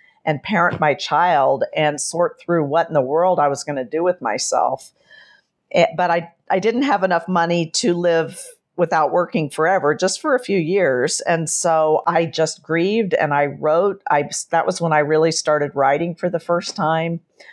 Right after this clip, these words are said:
I wrote about my grief. I wrote about my response to the culture about grief.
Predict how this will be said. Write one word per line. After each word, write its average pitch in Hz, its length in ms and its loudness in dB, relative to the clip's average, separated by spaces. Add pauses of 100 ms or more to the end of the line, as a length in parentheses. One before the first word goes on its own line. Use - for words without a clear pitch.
(160)
I 147 80 0
wrote 156 260 2
about 180 300 0
my 165 120 2
grief. 165 540 -2 (100)
I 135 120 2
wrote 160 340 0
about 151 460 0 (160)
my 160 140 4
response 165 680 0
to 214 160 0
the 151 120 2
culture 196 600 0
about 170 400 0
grief. 180 500 0